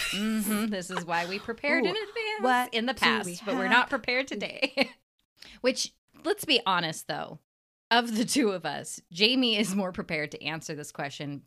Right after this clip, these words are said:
Speaker 1: because she writes goals down and prepares, like, quarterly <laughs> things. And I'm like, "I don't know, I'm here." And, like, my creative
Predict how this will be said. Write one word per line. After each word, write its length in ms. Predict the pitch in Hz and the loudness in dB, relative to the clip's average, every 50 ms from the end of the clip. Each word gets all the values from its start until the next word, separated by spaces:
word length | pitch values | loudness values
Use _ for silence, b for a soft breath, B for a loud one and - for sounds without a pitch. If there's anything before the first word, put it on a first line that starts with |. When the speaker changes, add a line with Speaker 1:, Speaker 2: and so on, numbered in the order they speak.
| _ | _
Speaker 1:
because 420 | - 175 175 - 185 170 170 160 - - | -12 -12 -4 -2 -2 -2 -2 -4 -8 -12
she 360 | - - - - 240 254 285 | -10 -8 -6 -6 -6 -6 -8
writes 460 | 254 185 170 156 160 156 - _ - | -6 -4 -2 -2 -2 -2 -6 _ -18
goals 400 | _ - - 147 143 139 127 - | _ -10 -8 -8 -8 -8 -10 -6
down 360 | - 160 151 180 180 160 139 | 0 2 2 4 2 0 -2
and 100 | 127 143 | -4 -8
prepares, 680 | - - - - - 240 247 262 233 170 135 139 - - | -8 -10 -16 -6 -2 0 2 2 2 2 -2 -6 -10 -10
like, 240 | 73 - - - - - | -12 -12 -12 -14 -16 -16
quarterly 920 | - - - - 214 233 240 247 240 233 240 226 226 220 214 202 196 196 - - - | -16 -10 -2 2 2 4 4 4 2 2 2 2 4 4 4 2 -2 -4 -6 -10 -14
<laughs> 180 | - _ - - | -14 _ -4 2
things. 640 | - 240 240 233 208 170 165 165 160 165 190 170 180 B 302 B B B B B | 2 4 4 4 2 2 -2 -4 -2 -4 -4 -4 -6 B -12 B B B B B
And 440 | 190 202 185 180 175 170 165 165 160 - - | 4 6 6 8 6 6 4 2 -2 -2 2
I'm 460 | 165 175 185 190 190 202 196 190 185 | 4 6 6 6 4 2 0 -4 0
like, 380 | 175 165 160 151 151 - - _ _ | 2 2 2 2 0 -4 -10 _ _
"I 220 | - 185 208 254 | -2 0 4 4
don't 220 | 320 339 302 269 247 | 6 6 4 4 6
know, 300 | 262 294 320 320 311 294 | 6 8 8 8 8 6
I'm 220 | - 202 233 269 254 | 4 0 0 0 -2
here." 540 | 175 160 196 247 262 240 202 180 180 185 175 B B B B B | -4 -4 -4 -2 0 0 0 0 -4 -6 -8 B B B B B
And, 480 | - 202 196 190 180 180 180 180 180 180 | 0 2 4 4 4 2 0 0 -4 -2
like, 300 | 190 185 175 175 175 180 | -2 -2 -2 -2 -4 -4
my 200 | 185 196 202 226 | 0 0 2 2
creative 540 | 220 - - 202 196 196 185 196 180 185 | 0 -2 -2 0 0 0 -2 -2 -4 -6